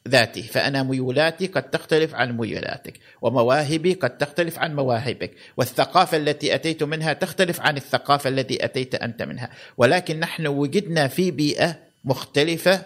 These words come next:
ومتنوعة، وبالتالي هنا سوف تتعدد أو سوف هذه الثقافات تتدافع، وهذا يصل إلى التهذيب. شريط أن يكون التدافع طبيعي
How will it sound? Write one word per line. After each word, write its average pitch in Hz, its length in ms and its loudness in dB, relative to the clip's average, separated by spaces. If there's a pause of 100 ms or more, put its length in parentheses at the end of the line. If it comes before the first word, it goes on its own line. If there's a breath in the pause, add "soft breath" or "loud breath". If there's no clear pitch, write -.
(120)
ومتنوعة، 135 880 2 (240 loud breath)
وبالتالي 170 640 4
هنا 165 160 -2
سوف - 260 0
تتعدد 147 920 0 (140)
أو 120 80 2
سوف 143 480 0 (360 loud breath)
هذه 160 380 4
الثقافات 143 880 4
تتدافع، 170 640 4 (220 loud breath)
وهذا 190 300 4
يصل 185 440 0 (140)
إلى 160 280 4
التهذيب. 147 640 0
شريط 175 460 2
أن 151 200 0
يكون 143 380 -2
التدافع 156 840 0 (280)
طبيعي 127 680 0